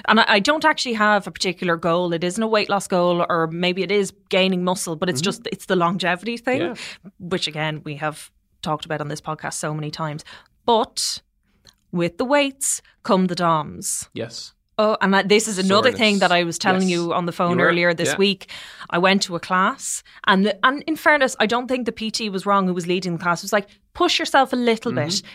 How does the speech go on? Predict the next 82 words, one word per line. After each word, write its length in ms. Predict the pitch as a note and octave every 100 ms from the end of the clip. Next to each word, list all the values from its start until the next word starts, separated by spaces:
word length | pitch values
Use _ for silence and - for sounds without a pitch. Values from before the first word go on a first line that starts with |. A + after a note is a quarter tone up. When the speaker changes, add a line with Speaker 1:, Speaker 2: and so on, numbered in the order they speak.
| _
Speaker 1:
get 180 | B3 C4
a 40 |
weight 260 | C#4+ C4+ C4
that's 160 | A3+
a 40 | G#3
little 300 | A3+ A#3 -
bit 140 | A3
heavier, 380 | - F#3+ G3 F3+
and 140 | G3 F#3+
then 120 | F3+
if 140 | F3
you 60 | G3
need 240 | G3 A3
to 100 | A3 B3
amend 340 | G3+ F3+ F3+
it 120 | F3+
in 80 | -
the 80 | D#3+
middle 160 | E3
of 60 | F3+
the 60 | F#3
class, 280 | E3 D#3
go 220 | - F3+ F3
for 140 | -
it." 40 |
Speaker 2:
Yeah. 140 | C3 A2 -
Speaker 1:
So 120 | F#3+
that's 280 | G#3 A#3 -
what 140 | G#3
I 100 | E3+
did, 340 | D#3 D#3 F#3+ - - -
and 120 | F#3 F3+
I 140 | F3
just 220 | - - _ -
went 540 | E3 D#3+ E3+ E3 E3
for 280 | - D#3+ C#3+
it. 280 | D3+ - - - - - - -
They 300 | F3+ G#3 G#3+
were 140 | A3 A3+
too 480 | - A#3+ A3 G#3+
heavy. 520 | G3+ A#3 G3 F#3+ F3+ D#3+
Speaker 2:
In 80 |
a 60 | C#3
group 300 | C#3 C#3 C3
class 320 | - B2+ B2
scenario, 360 | B2+ A#2+ A#2 A2+
which 140 | A#2+
is 100 | B2+
super 220 | C#3+ C3
competitive. 380 | A#2+ B2 A2 A2 A#3
Speaker 1:
Exactly. 400 | C4+ C#4 - -
Speaker 2:
Yeah, 100 | B3+
Speaker 1:
And 220 | A#3+ A#2+
Speaker 2:
yeah. 60 | A#3+
Speaker 1:
that's 220 | C4 B3+ C4+
it, 160 | C4+
because 240 | - A#3+ A3
Speaker 2:
Yeah. 80 |
Speaker 1:
you 60 | A#3
don't 320 | F#3+ A#3+ B3+
wanna 240 | A3 A#3+ A3+
be 120 | A3+
the 120 | G#3
person 420 | - A3 A3 G#3+
who 140 | G3+ A3+
Speaker 2:
No. 80 |
Speaker 1:
comes 240 | G#3 G#3 G3
Speaker 2:
No, 60 | G3+
Speaker 1:
off, 140 | G#3+
Speaker 2:
no, 140 | B2+ B2
no. 60 | B3+
Speaker 1:
who 100 | A3
comes 220 | A#3 A3
down 260 | A3+ A3
in 80 | A3
the 80 | G3
weight. 300 | G#3 G#3 G3+
Speaker 2:
Yeah. 200 | - - F3
Speaker 1:
I 60 |
didn't 340 | F3+ G#3 G#3 F#3+
do 240 | A#3 A3+
it. 180 | F#3+